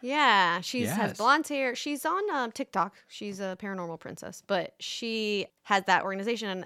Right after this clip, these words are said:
Speaker 1: as soon as I found out that it was in Anderson, because I worked at Disney, I was like, "Oh my gosh, we have to collaborate. We have to do this." Like, we
Speaker 2: <laughs>
Speaker 1: last year we did a Valentine's Day event, so Elsa was there, and,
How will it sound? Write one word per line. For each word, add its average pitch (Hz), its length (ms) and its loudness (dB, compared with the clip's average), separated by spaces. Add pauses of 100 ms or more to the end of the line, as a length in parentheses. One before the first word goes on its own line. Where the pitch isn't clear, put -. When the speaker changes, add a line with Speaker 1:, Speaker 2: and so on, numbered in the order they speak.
Speaker 1:
as 196 140 -4
soon 320 180 -4
as 294 140 0
I 269 140 8
found 240 300 6
out 208 200 10
that 190 140 2
it 185 100 0
was 185 140 -4
in 185 120 -2
Anderson, 170 440 -4
because 175 260 -10
I 190 60 -6
worked 185 200 -8
at 175 100 -14
Disney, 190 320 -10
I - 40 -10
was 190 120 -12
like, 220 160 -6
"Oh 302 60 6
my 294 100 2
gosh, 247 220 4
we 262 80 0
have 226 180 0
to 247 80 -6
collaborate. 196 480 -2
We 269 80 -2
have 262 220 -2
to 262 80 -4
do 233 140 0
this." 190 280 2
Like, 220 160 8
we 233 180 0 (120)
Speaker 2:
<laughs> - 140 -20
Speaker 1:
last 180 300 0
year 190 100 -8
we 196 100 -6
did 190 160 -4
a 196 60 -4
Valentine's 185 500 -2
Day 180 440 -2
event, 180 420 -6
so 170 300 -8 (160)
Elsa 170 300 -6
was 175 180 -10
there, 170 300 -8
and, - 240 -12